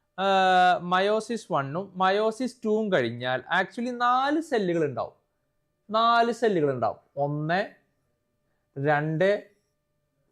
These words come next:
മൂന്ന്, ഫോർ എ. ശരിയല്ലേ? അപ്പോ actually ക്രോസിംഗ് ഓവർ നടന്നിട്ടില്ലെങ്കിൽ നമുക്കറിയാം മി-, meiosis one-ൽ, meiosis one-ൽ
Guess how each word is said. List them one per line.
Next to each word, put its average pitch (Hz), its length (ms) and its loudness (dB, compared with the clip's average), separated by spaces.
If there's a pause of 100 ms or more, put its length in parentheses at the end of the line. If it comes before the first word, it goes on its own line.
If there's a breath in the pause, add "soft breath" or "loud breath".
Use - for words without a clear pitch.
(240)
മൂന്ന്, 165 640 0 (1200)
ഫോർ 127 400 4
എ. 107 100 -2 (520)
ശരിയല്ലേ? 208 560 2 (220 soft breath)
അപ്പോ 277 380 2 (240)
actually 254 380 2 (120)
ക്രോസിംഗ് 262 500 4
ഓവർ 254 200 4
നടന്നിട്ടില്ലെങ്കിൽ 165 1080 2 (400)
നമുക്കറിയാം 196 680 4 (1300)
മി-, 180 220 -2
meiosis 254 640 2
one-ൽ, 196 420 0 (260)
meiosis 226 500 2 (120)
one-ൽ 196 300 -6